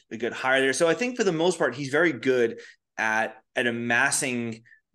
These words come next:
good people, uh, people who are good at their jobs to do those jobs. That means players and coaches. And that goes off the field too. Like, I'm very high on the job that Katie Turner does in her role. Bree Wade, I think she's good at what she does.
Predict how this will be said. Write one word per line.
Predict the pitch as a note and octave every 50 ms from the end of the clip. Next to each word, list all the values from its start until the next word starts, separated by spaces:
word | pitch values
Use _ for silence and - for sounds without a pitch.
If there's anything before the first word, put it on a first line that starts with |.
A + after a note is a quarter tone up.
| A#2+ A2+
good | - D3 C#3+ C#3+ C#3+ C3+ -
people, | - - - C3+ C3 B2+ - C3 - -
uh, | C3 B2+ A#2+ B2
people | - E3 E3+ F3+ G3 E3+
who | F3 F3
are | D#3+ C#3
good | A2+ A2+ C3+ C#3 C3+ D3
at | -
their | C3+ A#2 G#2+
jobs | F#2+ - A2 G2+ G2+ G2 G2 G2 - -
to | - G#2
do | - A2+ A2+
those | G#2+ G2 D#2+ - -
jobs. | G2+ D#2 D#2+ F2+ F2+
That | G#2+ A2
means | A#2+ A2+ G#2+ -
players | - - - E3 D#3 D#3 D3 D3 C#3+ C3 - - - _ _ _ _ -
and | C3+ C3+ C3+ C3 B2+
coaches. | C3 B2+ G#2+ G2+ F#2+ - E2 C#2 - - - -
And | - C3 C#3 C#3+
that | D3 D3+ D#3
goes | D#3+ D3 D3+
off | E3 D#3 D#3+ D#3
the | E3+
field | - E3+ E3 D#3 -
too. | - G3+ C3+ - - -
Like, | F#2 G2 G#2 G#2 - - - - - - - _ _ _
I'm | G2+ G#2+ A2+ A#2+ B2 B2 B2 B2 B2 A#2 F#2+ G#2+
very | B2 B2 B2 B2 B2 A#2
high | A2+ - - A#2+ A#2 A#2+ A#2+
on | A#2 A2+
the | A2+
job | G#2 F2+ A2 G#2+ G#2 G#2+ G#2 G2+
that | G#2+ G#2 -
Katie | A#2+ A#2 G2 F#2 F#2+
Turner | - A#2 A#2+ B2+ C3
does | C3 C#3+ D3 D#3 D#3 D3+ D#3
in | G2+ F#2 - -
her | A#2+ B2 B2+ D3
role. | D3+ D#3 E3+ F3 F#3 F3+ F3 - - - _ -
Bree | A2 G#2 G2
Wade, | F#2 G#2 A#2 C3 D3 D#3 C#3
I | A#2
think | - A2+ F#2+ F2+
she's | - A#2+ B2 B2
good | C3 C3+ B2+
at | B2+ A2
what | F#2 - -
she | - - - C3 D3
does. | C#3+ E3 E3 E3 E3+ E3+ E3 - -